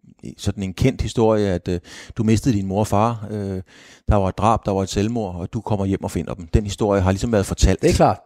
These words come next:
Speaker 2: Der kunne jeg jo selvfølgelig godt have været skrevet i svingene, øh, om jeg så må sige.
Speaker 1: Ja.
Speaker 2: Men
Speaker 1: Men
Speaker 2: det gjorde jeg jo ikke.
Speaker 1: Nej.
Speaker 2: Så har vi jo ikke set her i dag.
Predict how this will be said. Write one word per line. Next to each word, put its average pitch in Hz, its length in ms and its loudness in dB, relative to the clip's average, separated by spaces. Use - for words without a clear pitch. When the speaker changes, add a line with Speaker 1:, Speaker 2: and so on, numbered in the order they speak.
Speaker 2:
Der 160 180 2
kunne 143 220 0
jeg 131 80 2
jo 123 60 0
selvfølgelig 131 420 -2
godt 123 360 -6
have 113 200 -4
været 110 360 -6
skrevet 120 280 -4
i 110 60 -6
svingene, 104 320 -8
øh, 101 180 -14
om 101 140 -10
jeg 101 80 -10
så 107 100 -12
må 95 100 -16
sige. 98 160 -12
Speaker 1:
Ja. 104 200 2
Speaker 2:
Men - 100 -20
Speaker 1:
Men 120 100 2
Speaker 2:
det 117 80 4
gjorde 196 180 6
jeg 190 40 6
jo 143 100 2
ikke. 143 180 -4
Speaker 1:
Nej. 117 260 0
Speaker 2:
Så - 120 -4
har 165 60 2
vi 143 60 0
jo 139 40 2
ikke 147 100 -4
set 160 160 -2
her 139 60 2
i 120 60 0
dag. 120 160 -6